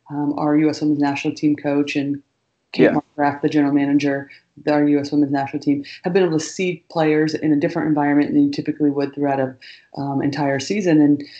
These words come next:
Speaker 1: it gave a lot of, it's given a lot, a lot of younger players, um, opportunities that potentially they wouldn't have seen in the regular season either, when it's, like, a lot more of a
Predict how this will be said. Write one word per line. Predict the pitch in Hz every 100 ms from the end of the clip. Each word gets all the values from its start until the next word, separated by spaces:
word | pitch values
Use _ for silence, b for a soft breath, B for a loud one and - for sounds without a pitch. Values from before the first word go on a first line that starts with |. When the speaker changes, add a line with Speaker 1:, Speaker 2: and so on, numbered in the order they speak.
| B B B B B -
Speaker 1:
it | 185
gave | 214 208
a |
lot | 196 190
of, | 170
it's | -
given | - 214 214
a | 160
lot, | 170
a | 175
lot | 156 156
of | 151
younger | 156 160 160 156
players, | 156 - 151 151 143 139 - - _ -
um, | 156 151 147 147 147 135 - _ _ _ _
opportunities | 180 165 175 - 170 156
that | 160 -
potentially | 170 175 160 170
they | 160
wouldn't | 156 160
have | 151
seen | 170 165
in | 160
the |
regular | 156 160 165
season | 160 175 165
either, | 220 254 - -
when | - 156 151
it's, | 143 160
like, | 147 - -
a |
lot | 147 147
more | 165
of |
a | 160